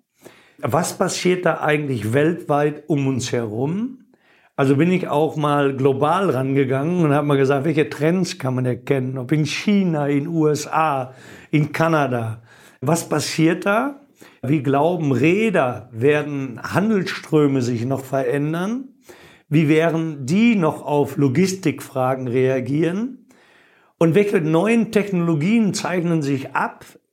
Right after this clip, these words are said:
mit denen ich mich heute schon beschäftigen muss?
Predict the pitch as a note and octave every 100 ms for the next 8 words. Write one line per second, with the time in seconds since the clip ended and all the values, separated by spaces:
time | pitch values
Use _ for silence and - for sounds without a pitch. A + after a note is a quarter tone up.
0 | _ _ C#3+ C#3 D#3+ F#3 E3 E3 E3 D#3
1 | - D#3 F#3 F3+ - D3 C3+ A#2 D#3 D#3+
2 | - F#3 G3+ G3+ A3+ C4+ -